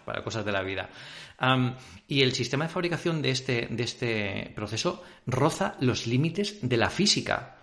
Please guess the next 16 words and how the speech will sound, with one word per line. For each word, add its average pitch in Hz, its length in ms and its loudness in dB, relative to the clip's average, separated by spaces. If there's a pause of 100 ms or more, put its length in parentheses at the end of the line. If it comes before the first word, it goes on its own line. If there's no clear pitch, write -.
O - 40 -20
sea, 113 360 6
lo 120 140 4
que 110 140 6
os 107 160 4
estoy 123 220 4
diciendo 165 500 2
es 143 160 2
que - 380 2
a 101 320 6
un 160 180 8
año, 139 400 8
el 107 120 6
año 127 200 6
pasado, 139 560 6 (460)
eh, 107 520 10